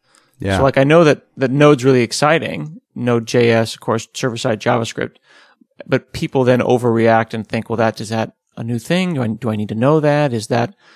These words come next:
Speaker 2: uh, is that something that I, that I need to throw away all my A S P dot net and start doing that?" It's just another kind of vehicle, right?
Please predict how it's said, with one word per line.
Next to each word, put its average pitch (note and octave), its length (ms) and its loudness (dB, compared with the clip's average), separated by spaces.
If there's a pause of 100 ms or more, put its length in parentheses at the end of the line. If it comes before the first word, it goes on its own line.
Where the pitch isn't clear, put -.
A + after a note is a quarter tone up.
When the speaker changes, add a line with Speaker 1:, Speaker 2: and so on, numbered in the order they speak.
(420)
Speaker 2:
uh, G#2+ 560 -4 (400)
is A2 140 -6
that A2 120 0
something A#2 260 -4
that G#2+ 80 0
I, G#2+ 180 0 (240)
that G2+ 100 -6
I G#2 60 -2
need A2 140 -2
to G#2+ 160 -4
throw - 400 -2
away B2+ 240 4
all B2 100 4
my A#2 100 2
A A2+ 80 2
S A#2 100 -2
P - 120 -6
dot A2 120 0
net A#2 200 -2
and A#2+ 80 -12
start A2+ 180 -4
doing G#2+ 220 -4
that?" A2+ 260 -4 (500)
It's - 160 -4
just F#3+ 200 2
another D3 320 4
kind C3 280 0
of B2 60 0
vehicle, B2 560 -2
right? A2+ 240 -2